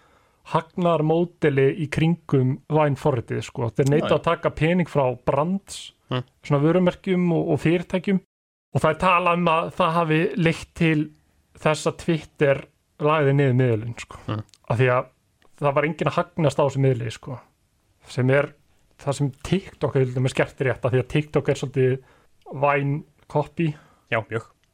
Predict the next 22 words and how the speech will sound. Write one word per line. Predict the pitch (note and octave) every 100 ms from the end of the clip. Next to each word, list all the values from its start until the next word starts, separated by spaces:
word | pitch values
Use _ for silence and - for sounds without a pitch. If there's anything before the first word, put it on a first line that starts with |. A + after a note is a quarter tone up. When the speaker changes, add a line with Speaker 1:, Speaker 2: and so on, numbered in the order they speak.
| _ _ _ _
Speaker 1:
Bara, | C#3 B2 C3
þú | D3 C3
veist, | -
þú | D3
getur | C3
gert | C#3+ -
lengri | D3+ D3+ D#3+
vídeó, | D#3+ - E3+ D3 _ _ _ _ _ -
en | B2+
bara | C3 C3
miklu | C#3+ D#3+
betra | D3 D3 D3+
user | C#3+ C#3+ E3+ E3
interface | E3 - - E3+ F3+ E3 -
á | D#3+ E3 F3 - _ _ _
TikTok. | - E3 - E3 D#3 - - D4+ -
Þeir | D#3
eru | D3 D3+
mjög | D#3 D#3 D#3
duglegir | E3 E3 D#3+ D#3
í | D#3
markaðssetningu | D#3+ - D#3 D3+ D#3 D#3